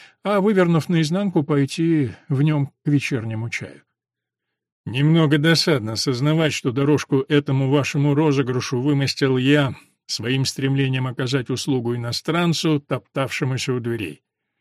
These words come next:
Теперь уж я вмешиваться не стану. Пусть стоит". "Вы так это рассматриваете?" — медленно проговорила она. "Розыгрыш?" "Давайте не будем играть словами.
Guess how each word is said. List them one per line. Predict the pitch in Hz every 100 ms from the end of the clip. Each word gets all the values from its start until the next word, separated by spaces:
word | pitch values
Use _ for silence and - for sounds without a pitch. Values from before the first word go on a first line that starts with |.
| _ _ _ _ -
Теперь | 220 240 240
уж | 220 202
я | 196
вмешиваться | 175 170 180 - 151 139 151
не | 135
стану. | 120 - 90 90 87 80 _ _ _
Пусть | 151 147 -
стоит". | - - 143 104 78 _ _ _ _ _ _ _ _ _ _ _
"Вы | - 110 131 127 123 _
так | - 160 -
это | 214 233
рассматриваете?" — | 220 - 185 131 - 107 110 107 - 117
медленно | 120 110 113 113
проговорила | 113 110 113 110 110 110
она. | 107 101 90 _ _ _ _ _ _ -
"Розыгрыш?" | 131 156 180 202 214 180 - _ _ _ _ _ _ _ _ _
"Давайте | 139 151 160 165
не | 156
будем | 143 131 123
играть | 120 120 117
словами. | - 117 101 85 82